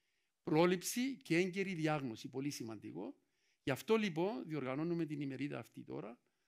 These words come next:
απόψε, ε, μαζί με τον εκλεκτό συνάδελφο δόκτωρα Πέτρο Αγαθαγγέλου, ο οποίος θα μας μιλήσει για τα θέματα αυτά, ιδιαίτερα σε οτιδήποτε αφορά την καρδία, τον, ο, νέο συνάδελφο, νέο σε ηλικία, τον δόκτωρα Σάκη Λαμπριανίδη,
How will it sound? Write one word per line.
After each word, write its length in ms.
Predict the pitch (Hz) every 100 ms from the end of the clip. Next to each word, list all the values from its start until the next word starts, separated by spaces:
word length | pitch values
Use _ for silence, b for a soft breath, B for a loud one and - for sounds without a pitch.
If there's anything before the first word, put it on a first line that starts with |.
| _
απόψε, 640 | - 117 139 139 - 226 254 _ _ _ _ _ -
ε, 400 | 143 143 135 139
μαζί 260 | 139 131 170
με 60 |
τον 140 | 170 175
εκλεκτό 440 | 160 147 160 156
συνάδελφο 640 | 156 165 160 156 - 151
δόκτωρα 380 | 135 139 156 135
Πέτρο 240 | 139 143
Αγαθαγγέλου, 540 | 147 143 135 120 139 139
ο 20 |
οποίος 420 | 131 147 147 139 b b
θα 80 | -
μας 220 | 135 123
μιλήσει 360 | 123 127 180 -
για 120 | 170
τα 120 | 147
θέματα 360 | 127 139 131 131
αυτά, 420 | 117 - 135 131 B B -
ιδιαίτερα 600 | 120 139 147 139 131 143
σε 140 | -
οτιδήποτε 420 | 143 131 143 143 143
αφορά 220 | 127 123
την 140 | 131
καρδία, 560 | 117 113 127 175 208 196 b b b _
τον, 480 | - 143 139 139 139
ο, 280 | 143 139 139
νέο 260 | 131 185 196
συνάδελφο, 840 | 180 160 165 165 - 160 147 139
νέο 200 | 135 165
σε 160 | 147 151
ηλικία, 460 | 127 120 156 147
τον 140 | 139 135
δόκτωρα 400 | 147 - 135 123
Σάκη 300 | - 143 143
Λαμπριανίδη, 760 | 143 139 135 127 143 139 131